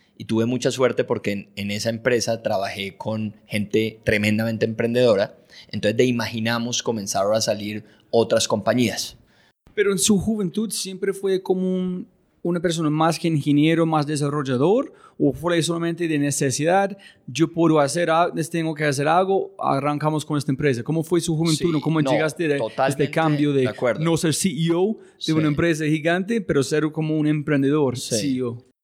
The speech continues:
Speaker 1: Sí, yo te, eh, yo ma-, más que, mejor dicho, aprendí a desarrollar páginas web por necesidad,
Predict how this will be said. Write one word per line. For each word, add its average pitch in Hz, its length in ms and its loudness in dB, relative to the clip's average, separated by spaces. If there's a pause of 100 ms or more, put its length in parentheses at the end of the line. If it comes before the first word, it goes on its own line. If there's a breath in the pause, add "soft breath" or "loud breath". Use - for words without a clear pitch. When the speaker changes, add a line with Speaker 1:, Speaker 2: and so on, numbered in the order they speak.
(220 soft breath)
Speaker 1:
Sí, - 180 2
yo 139 160 4
te, - 80 4
eh, - 720 -10
yo 135 600 0
ma-, 127 240 -2
más 127 260 0
que, 160 560 -4 (1080)
mejor 127 180 2
dicho, 95 240 -6
aprendí 123 600 0
a 180 120 2
desarrollar 117 500 0
páginas 151 300 -2
web 117 220 -2
por 139 160 -8
necesidad, 117 720 -4